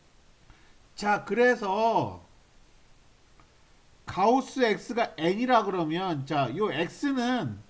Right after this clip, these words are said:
아까 뭐라 그랬어요? X 이하라 했죠. 이하. 이하니까 크기 비교가 되는 수네요. 그래서 가우스 기호 안에 들어가는 수는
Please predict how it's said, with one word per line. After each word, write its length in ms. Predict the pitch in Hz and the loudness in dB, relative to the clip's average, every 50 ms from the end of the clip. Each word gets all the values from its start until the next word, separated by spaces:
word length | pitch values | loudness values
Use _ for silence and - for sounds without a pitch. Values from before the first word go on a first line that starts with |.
| - _ _ - _ _ - | -20 _ _ -20 _ _ -10
아까 320 | - 151 - - 233 226 | -8 -8 -2 2 4 4
뭐라 240 | 208 151 165 185 185 | 4 4 4 2 2
그랬어요? 280 | 170 170 139 139 156 - - | 0 -2 -4 -6 -8 -6 -4
X 500 | 160 208 208 - - - 262 262 240 - | -2 -2 -2 -4 -6 -6 -6 -6 -6 -6
이하라 600 | 175 196 214 233 233 220 233 262 269 262 254 226 | -8 -6 -4 -2 -2 0 2 4 4 4 4 2
했죠. 180 | 170 147 139 143 | 0 -2 -4 -6
이하. 600 | 123 156 185 196 165 143 170 151 123 107 107 - _ _ _ _ _ _ - _ - - _ _ _ - - - - - _ - | -8 -6 -6 -6 -4 -2 -2 -2 -2 -2 -6 -12 _ _ _ _ _ _ -20 _ -20 -20 _ _ _ -20 -20 -20 -20 -20 _ -12
이하니까 760 | 131 151 175 208 247 269 262 254 233 214 214 - 226 214 202 - | -8 -6 -4 0 4 4 4 4 2 -4 -6 -2 -2 -2 -2 0
크기 340 | - 302 311 285 320 311 | 2 2 4 6 6 4
비교가 360 | 269 262 247 262 240 247 233 233 | 4 4 2 2 4 4 4 4
되는 260 | - 185 190 220 226 | 2 0 0 0 -2
수네요. 680 | 214 - 220 196 190 190 196 208 220 247 262 285 277 - - - _ _ _ - _ _ - | -4 -6 -6 -4 -2 0 2 2 4 2 2 0 -2 -8 -16 -20 _ _ _ -20 _ _ -14
그래서 240 | - 175 151 170 - | -12 -10 -10 -10 -6
가우스 640 | - 160 180 196 214 214 214 - - 220 220 208 - | -2 0 2 4 4 2 0 -2 -6 -6 -6 -6 -6
기호 320 | - - 196 202 208 175 | -6 -6 -2 2 4 4
안에 240 | 156 165 190 202 175 | 4 2 0 -2 -4
들어가는 460 | - 175 175 165 180 180 180 180 180 | -4 -2 -2 -2 -2 -2 -4 -6 -10
수는 640 | - - - - 220 214 226 247 262 269 277 294 294 | -12 -14 -12 -12 -10 -6 -4 -4 -2 -2 -2 -4 -6